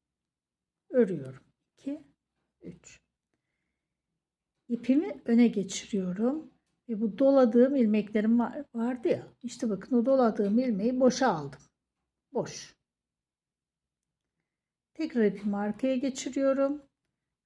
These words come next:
Bir, iki, üç tane ördüm. İpimi öne geçirdim.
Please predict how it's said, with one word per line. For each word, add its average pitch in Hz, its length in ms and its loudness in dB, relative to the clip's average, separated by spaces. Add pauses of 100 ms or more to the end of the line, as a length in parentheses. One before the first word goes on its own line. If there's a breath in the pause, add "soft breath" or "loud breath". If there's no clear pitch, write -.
(240)
Bir, 226 580 -4 (1040)
iki, 254 720 -2 (540)
üç 320 220 -6
tane 214 340 0
ördüm. 160 320 -4 (1000)
İpimi 294 320 -2
öne 214 320 2
geçirdim. 208 920 -2